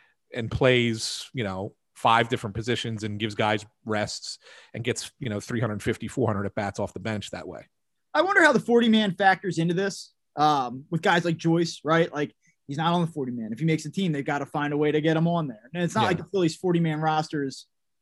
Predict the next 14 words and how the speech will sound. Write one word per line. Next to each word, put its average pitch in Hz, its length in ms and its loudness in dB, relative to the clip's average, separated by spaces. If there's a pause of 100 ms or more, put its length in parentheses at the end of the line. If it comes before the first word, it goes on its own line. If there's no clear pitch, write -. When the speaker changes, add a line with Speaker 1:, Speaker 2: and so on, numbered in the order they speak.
(100)
Speaker 2:
is - 160 -18
so 190 160 2
stocked - 760 -4
with 147 220 -6
talent 143 480 -4
that, 127 180 -8
like, 120 180 -10
God 156 260 0
forbid 151 300 0
you 143 80 -4
couldn't 139 340 -4
part 160 320 -4
ways 165 440 2
with 127 160 -6